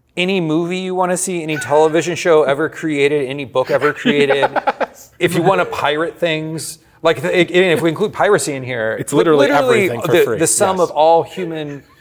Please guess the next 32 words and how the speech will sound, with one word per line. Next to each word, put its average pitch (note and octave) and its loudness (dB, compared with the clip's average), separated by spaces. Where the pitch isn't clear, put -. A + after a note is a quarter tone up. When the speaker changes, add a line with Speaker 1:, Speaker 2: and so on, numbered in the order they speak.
Speaker 2:
<laughs> - -20
Speaker 1:
creative E3+ 2
content C#3+ -4
in D#3 -4
the C#3+ -6
history D3+ -2
of C#3 -2
time C#3 -6
is B2 -8
available C3 0
at A#2+ -6
your A#2 -8
fingertips B2+ -8
for A#2+ -8
free. A#2 -8
Speaker 2:
Yes. - -14
Speaker 1:
And F3 0
the F#3 -4
only G#3 2
thing A3+ -2
limiting F#3+ -2
it D3 -6
is B2 -8
your D3+ -2
willingness B2+ -6
to C3+ -12
go A2+ -2
find F#2+ -16
it. E2+ -20
Speaker 2:
Yes. - -14
Speaker 1:
Like, D#3+ -2
it's, - -2